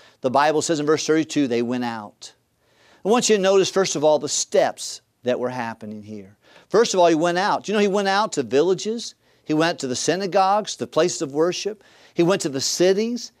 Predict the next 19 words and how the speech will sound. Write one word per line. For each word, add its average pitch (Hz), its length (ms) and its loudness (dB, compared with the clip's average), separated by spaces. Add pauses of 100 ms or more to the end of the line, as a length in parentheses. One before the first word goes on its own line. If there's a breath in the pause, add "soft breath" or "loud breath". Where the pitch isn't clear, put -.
(100)
He 185 120 0
went 240 240 2
out. 202 440 -6 (760 soft breath)
And 170 120 0
the 185 40 4
first 269 360 4
thing 247 160 2
I 202 120 2
think 214 220 -2
we 214 80 -2
need 208 60 0
to 208 60 0
understand 170 580 -2
is 139 100 0
everybody 185 480 2
needs 185 240 -2
to 175 80 -4
go 180 240 2
out. - 380 -4